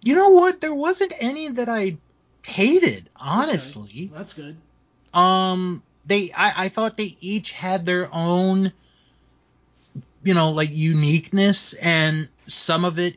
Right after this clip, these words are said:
Speaker 1: is kinda generic. You know, Sora
Speaker 2: Sure.
Speaker 1: is the hero. Riku has that dark,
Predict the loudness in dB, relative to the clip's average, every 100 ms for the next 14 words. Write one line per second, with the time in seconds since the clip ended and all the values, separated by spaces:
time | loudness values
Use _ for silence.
0 | -8 -10 -6 -4 -4 -4 -6 -4 -4 -2
1 | -2 -4 -6 -8 -6 -6 -6 -6 0 0
2 | 0 -2 -4 -2 -2 -4 -6 -2 0 2
3 | 2 0 0 -4 -12 _ -14 -4 0 0
4 | -2 -2 0 2 2 0 0 0 -2 -8
5 | -2 0 -2